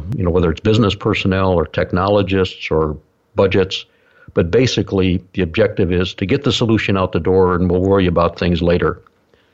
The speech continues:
And, uh, back in the good old days, <laughs> one of my colleagues said, "The objective is something like this. You start writing the computer code, and we'll figure out what the user has in <laughs> mind later. Let's just get something out there.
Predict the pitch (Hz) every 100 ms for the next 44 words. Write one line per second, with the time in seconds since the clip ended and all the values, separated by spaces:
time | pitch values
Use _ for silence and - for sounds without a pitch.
0 | _ _ _ - - 101 98 92 87 90
1 | 90 90 87 95 110 107 131 139 110 117
2 | 120 98 90 95 92 92 - - 101 -
3 | 139 - 110 117 90 - 92 95 87 76
4 | - 92 85 - - - - - - 95
5 | 90 110 110 110 95 98 92 90 98 -
6 | 120 107 104 95 92 - 90 78 - _
7 | _ - - 95 135 - 135 113 104 117
8 | 120 113 98 107 95 127 117 - 101 92
9 | 90 90 95 117 117 113 110 98 98 90
10 | 90 87 101 104 95 90 90 - 87 95
11 | - 78 - 98 104 - - - - _
12 | - 185 - - - 104 - 101 95 90
13 | 87 87 85 82